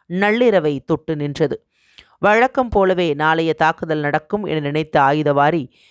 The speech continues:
வீரர்களுக்கு தேவையான ஆயுதங்களை எல்லாம் படைப்பிரிவுகளுக்கு வழங்கிவிட்டு தனது கூடாரத்துக்கு சென்றார். உள்ளே சென்று அமர்ந்ததும் தலைமை தளபதியின் ஆணையோடு வீரன் ஒருவன் வந்து நின்றான்.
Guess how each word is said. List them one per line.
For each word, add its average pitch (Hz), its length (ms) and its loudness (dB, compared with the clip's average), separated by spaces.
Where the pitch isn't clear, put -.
வீரர்களுக்கு 226 600 0
தேவையான 175 460 0
ஆயுதங்களை 160 520 0
எல்லாம் 156 480 -2
படைப்பிரிவுகளுக்கு 156 760 0
வழங்கிவிட்டு 156 760 -2
தனது 202 360 2
கூடாரத்துக்கு 185 640 0
சென்றார். 143 500 -6
உள்ளே 180 320 4
சென்று 170 340 0
அமர்ந்ததும் 175 560 0
தலைமை 233 440 0
தளபதியின் 170 560 2
ஆணையோடு 156 580 0
வீரன் 160 320 -2
ஒருவன் 147 260 2
வந்து 143 220 -4
நின்றான். 139 420 -4